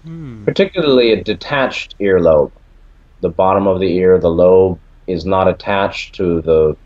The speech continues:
Speaker 2: the side of the head, it's the top of the jaw.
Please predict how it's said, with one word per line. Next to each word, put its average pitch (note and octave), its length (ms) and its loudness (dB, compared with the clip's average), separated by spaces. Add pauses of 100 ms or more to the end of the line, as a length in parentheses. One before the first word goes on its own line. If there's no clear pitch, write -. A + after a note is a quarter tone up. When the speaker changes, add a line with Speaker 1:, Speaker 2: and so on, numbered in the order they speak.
Speaker 2:
the D#2+ 120 -4
side F#2 380 2
of D#2 80 0
the - 80 0
head, G2 320 0 (320)
it's - 300 -12 (160)
the D2+ 160 -8 (440)
top F#2 220 -4
of - 60 -6
the C#2+ 80 -4
jaw. F#2+ 540 2